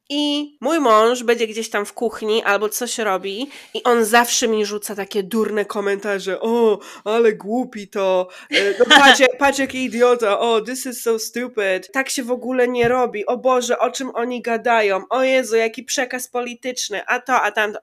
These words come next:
Speaker 1: Zawsze mi komentuje. On nie może po prostu usiąść cicho i pozwolić mi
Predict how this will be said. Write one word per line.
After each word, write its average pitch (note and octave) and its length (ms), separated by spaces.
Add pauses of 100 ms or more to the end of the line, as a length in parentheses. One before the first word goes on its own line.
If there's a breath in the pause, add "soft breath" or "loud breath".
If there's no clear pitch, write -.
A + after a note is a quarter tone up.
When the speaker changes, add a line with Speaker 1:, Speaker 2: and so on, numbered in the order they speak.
(280)
Speaker 1:
Zawsze D4 300
mi D4 100
komentuje. A#3 520
On C4+ 180
nie C#4 80
może D#4+ 260
po C4 120
prostu B3 340
usiąść - 380
cicho A3 560
i A#3 100
pozwolić A#3+ 760
mi A#3 260